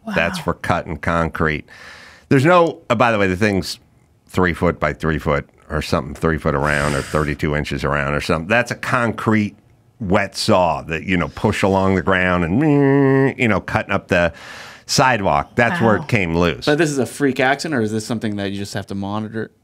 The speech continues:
Speaker 2: Uh, I never seen a, so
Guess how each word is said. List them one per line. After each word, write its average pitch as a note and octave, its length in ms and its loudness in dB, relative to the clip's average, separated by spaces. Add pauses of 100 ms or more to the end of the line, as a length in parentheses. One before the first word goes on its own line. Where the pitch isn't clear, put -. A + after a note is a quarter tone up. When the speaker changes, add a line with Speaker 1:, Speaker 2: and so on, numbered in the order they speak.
(140)
Speaker 2:
Uh, B2+ 1000 6 (760)
I C#3+ 180 2
never F3+ 240 2
seen D#3+ 320 2
a, A#2+ 100 4 (260)
so E3 580 4